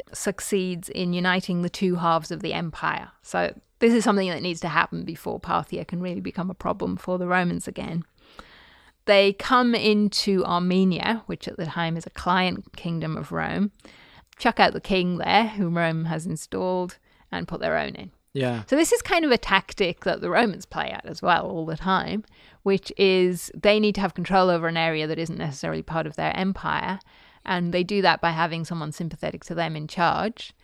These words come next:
Speaker 1: And if someone else nearby wants control instead, they'll get rid of that king and put their own man in charge.
Speaker 2: Mm, mm.
Speaker 1: So it's kind of regime change.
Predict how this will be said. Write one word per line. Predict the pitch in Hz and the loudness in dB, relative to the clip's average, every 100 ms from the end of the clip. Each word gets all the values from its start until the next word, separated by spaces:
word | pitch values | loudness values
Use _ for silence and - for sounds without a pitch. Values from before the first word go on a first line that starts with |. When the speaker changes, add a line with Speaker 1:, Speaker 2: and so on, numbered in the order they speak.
| _ | _
Speaker 1:
And | - 180 | -4 -2
if | 180 180 | -2 -2
someone | 214 208 190 | 0 2 4
else | 185 208 - | 4 2 2
nearby | 190 165 - 160 156 151 165 - | 0 0 0 0 0 -4 -8 -10
wants | 165 156 | -10 -8
control | - 160 175 165 | -8 -6 -2 -2
instead, | 170 165 - 165 220 220 | -2 -6 -6 -2 -2 -2
they'll | 175 | -4
get | 175 - | -4 -2
rid | 196 | 0
of | 196 | 0
that | 165 - - | -2 -6 -8
king | 170 165 170 185 _ _ - | -10 -8 -8 -10 _ _ -16
and | 185 | -12
put | - - | -12 -6
their | 170 | 0
own | 190 208 | 2 2
man | 180 170 | 0 -4
in | 160 | -8
charge. | - - - - - - | -12 -14 -14 -18 -20 -8
Speaker 2:
Mm, | 151 135 120 107 | -2 -2 -2 -6
mm. | 131 127 | -8 -6
Speaker 1:
So | 120 165 160 | -2 -2 -4
it's | - - | -8 -12
kind | - 202 202 190 | -6 -2 -2 -2
of | 170 165 - - _ | -4 -6 -12 -20 _
regime | 170 151 185 170 | -10 -4 -4 -4
change. | 160 156 143 - - | -4 -6 -8 -12 -18